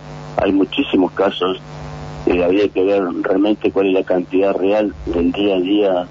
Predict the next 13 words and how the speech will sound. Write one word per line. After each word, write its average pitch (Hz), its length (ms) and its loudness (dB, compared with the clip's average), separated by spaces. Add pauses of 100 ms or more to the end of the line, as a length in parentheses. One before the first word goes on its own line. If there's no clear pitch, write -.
(140)
de 87 200 2
la 85 180 2
cantidad 95 400 2
de 92 140 2
contagios. 104 760 0 (760)
Eh, 90 260 4
hay 101 80 2
muchos 104 280 2
pacientes 104 460 0
que - 120 -6
están 98 260 0
siendo 92 560 2
internados 95 880 2